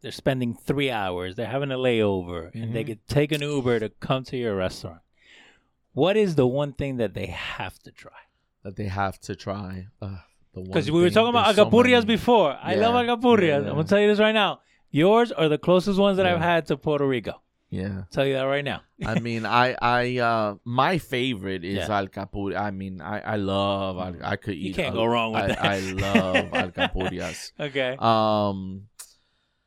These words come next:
Speaker 2: what if, if it was just one thing? <laughs> That's so
Speaker 1: Yeah.
Speaker 2: hard. One thing.
Speaker 1: Come on.
Speaker 2: Um,
Speaker 1: Your pasteles, they're good.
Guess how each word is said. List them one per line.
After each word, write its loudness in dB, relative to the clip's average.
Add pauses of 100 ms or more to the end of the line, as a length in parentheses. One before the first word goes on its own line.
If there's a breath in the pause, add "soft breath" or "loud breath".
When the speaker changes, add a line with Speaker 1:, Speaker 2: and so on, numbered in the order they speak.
(720 soft breath)
Speaker 2:
what 2
if, 0
if 0
it -2
was -4
just -6
one -6
thing? -4
<laughs> -6
That's 0
so 0
Speaker 1:
Yeah. 0
Speaker 2:
hard. 0
One -6
thing. -4
Speaker 1:
Come -6
on. -10 (340 loud breath)
Speaker 2:
Um, -6 (1160)
Speaker 1:
Your -4
pasteles, -4 (200)
they're -6
good. -12